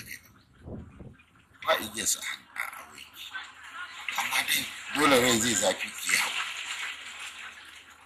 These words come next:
Kuma daga ni har ke dole sai mun yi haƙuri mun dangana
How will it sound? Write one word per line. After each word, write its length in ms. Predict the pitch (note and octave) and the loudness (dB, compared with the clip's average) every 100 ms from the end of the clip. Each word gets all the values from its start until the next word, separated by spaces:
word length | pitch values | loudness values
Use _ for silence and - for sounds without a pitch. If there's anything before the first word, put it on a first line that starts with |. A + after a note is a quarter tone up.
| - - - - - | -20 -20 -20 -20 -18
Kuma 220 | A3 F#3 | -2 4
daga 280 | D#3+ B2+ A#2+ | 6 6 6
ni 160 | C3 C#3+ | 4 6
har 220 | C3 C#3 | 8 8
ke 220 | - C#3+ C3 | 6 -4 -6
dole 260 | D3 - | -8 0
sai 240 | - - A2+ | 2 2 -2
mun 260 | A2+ A2 | -8 -6
yi 60 | A#2+ | -2
haƙuri 540 | - - - - - G2+ | -2 -2 -6 -12 -12 -12
mun 200 | G#2+ A2 | -12 -12
dangana 460 | - - - - - | -12 -14 -2 -2 -2